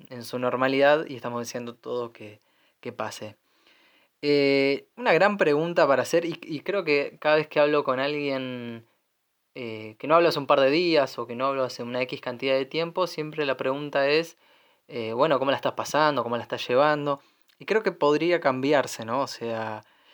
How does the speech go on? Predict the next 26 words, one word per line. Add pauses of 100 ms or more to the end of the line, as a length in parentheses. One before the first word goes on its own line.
(140)
y
puede
ser
una, (140)
una
pregunta
para
el
otro
o
puede
ser
medio
introspectiva,
¿no?
O
sea, (420)
¿cómo
me
estoy
llevando
conmigo
mismo
en
la
cuarentena?